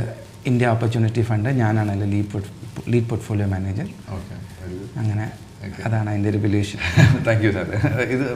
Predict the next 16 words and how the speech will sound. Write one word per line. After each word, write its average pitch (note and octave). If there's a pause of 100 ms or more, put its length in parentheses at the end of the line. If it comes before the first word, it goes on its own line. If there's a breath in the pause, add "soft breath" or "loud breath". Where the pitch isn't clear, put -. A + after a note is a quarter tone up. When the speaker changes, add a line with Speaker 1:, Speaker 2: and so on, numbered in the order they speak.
(200)
Speaker 2:
വളരെ, A#2 (420 loud breath)
ഏഹ്, A2+
വളരെ, A#2 (140)
ഏഹ്, A#2
you B2+
know, G#2+
ഇത്രയും B2+ (140)
ഒരു A#2+
ബിസി A2
ഷെഡ്യൂളിൽ, G2+
ഏഹ്, F#2
നമുക്ക് E2+
വേണ്ടി F#2
സമയം F#2
തന്നതിൽ F2+
വളരെ E2+